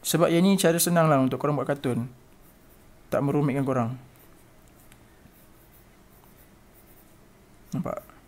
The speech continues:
Terus bahu. Isi, terus buat isi. Ha, buat pekat-pekat sikit. Eh, buat pekat-pekat, buat tebal-tebal sikit. Kan? Terus sambung. Bulat,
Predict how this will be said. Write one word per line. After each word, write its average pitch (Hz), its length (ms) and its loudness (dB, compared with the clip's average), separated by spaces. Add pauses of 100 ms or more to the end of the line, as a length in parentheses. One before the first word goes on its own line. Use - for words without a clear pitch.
(400)
Terus - 240 -10
bahu. 147 480 -6 (1120)
Isi, 135 480 -4 (240)
terus 139 160 -4
buat 117 80 -2
isi. 143 400 -2 (640)
Ha, 139 160 -10
buat - 160 -12
pekat-pekat - 320 -12
sikit. - 260 -10 (140)
Eh, 131 80 -10
buat 117 160 -8
pekat-pekat, 113 400 -10
buat - 80 -12
tebal-tebal 120 320 -6
sikit. - 280 -10 (920)
Kan? - 240 -12 (2250)
Terus 117 240 -8
sambung. 110 320 -6 (2250)
Bulat, 120 320 -6